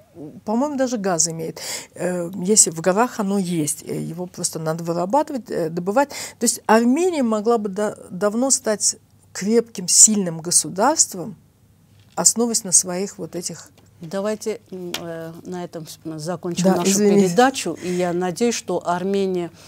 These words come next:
Speaker 2: после такого удара двух тысячи двадцатого года, э, армянство, по-моему, очнулось от глубокого
Speaker 1: Ой, дай
Speaker 2: сна
Speaker 1: бог.
Speaker 2: тридцатилетнего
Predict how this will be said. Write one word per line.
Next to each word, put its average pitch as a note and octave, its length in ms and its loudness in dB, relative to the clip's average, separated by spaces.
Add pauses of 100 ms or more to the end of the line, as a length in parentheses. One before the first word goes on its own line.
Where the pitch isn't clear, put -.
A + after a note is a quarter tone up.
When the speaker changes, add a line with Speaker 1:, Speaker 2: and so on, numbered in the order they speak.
(240)
Speaker 2:
после E3 380 -2 (180)
такого D#3+ 580 0
удара D#3 600 -2 (140)
двух D#3 280 -8
тысячи D#3+ 360 -6
двадцатого D#3 680 -6
года, E3 540 -2 (440)
э, - 40 -16 (260)
армянство, D#3+ 600 -6
по-моему, D#3 440 -8
очнулось B3+ 720 -2 (160)
от - 260 -10
глубокого E3 520 -2
Speaker 1:
Ой, E3 80 0
дай F3+ 120 8
Speaker 2:
сна C4 260 8
Speaker 1:
бог. F#4+ 80 4 (340)
Speaker 2:
тридцатилетнего G#3 960 2